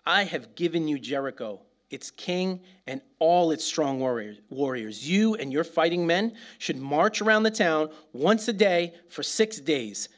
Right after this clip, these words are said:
Seven priests will walk ahead of the ark, each carrying a ram's horn. On the seventh day,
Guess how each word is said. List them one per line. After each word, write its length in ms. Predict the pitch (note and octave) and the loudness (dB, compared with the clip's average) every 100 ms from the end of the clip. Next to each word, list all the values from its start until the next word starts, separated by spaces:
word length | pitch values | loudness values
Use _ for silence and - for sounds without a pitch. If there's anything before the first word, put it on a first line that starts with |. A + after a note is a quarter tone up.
| _ | _
Seven 460 | - - G3 A3 G#3+ | -4 2 4 2 -2
priests 680 | - A3 A#3+ A#3 - - - | 0 0 2 -2 -8 -10 -8
will 180 | C#3 C3 | -6 -2
walk 340 | C#3 F#3 F#3 | 2 0 0
ahead 380 | D#3+ - F3+ G3+ | -4 2 2 2
of 100 | F3 | 0
the 160 | D3+ - | -8 -2
ark, 360 | F3 G#3+ G#3+ - - - _ | 2 2 -2 -14 -20 -20 _
each 360 | G#3 A#3+ - - | -2 0 -4 -4
carrying 500 | G3+ F#3+ G3+ G3+ F#3 | 0 2 4 4 2
a 40 | |
ram's 400 | B2+ D3 D#3+ D#3+ | 0 2 2 0
horn. 360 | - D3 B2 F#2+ _ _ _ - - | -4 -4 -4 -8 _ _ _ -20 0
On 180 | F3+ A3 | 2 4
the 60 | G#3+ | 2
seventh 420 | B3 A#3 A3+ - | 2 2 0 0
day, 380 | A#3 A#3+ B3 | 2 2 -2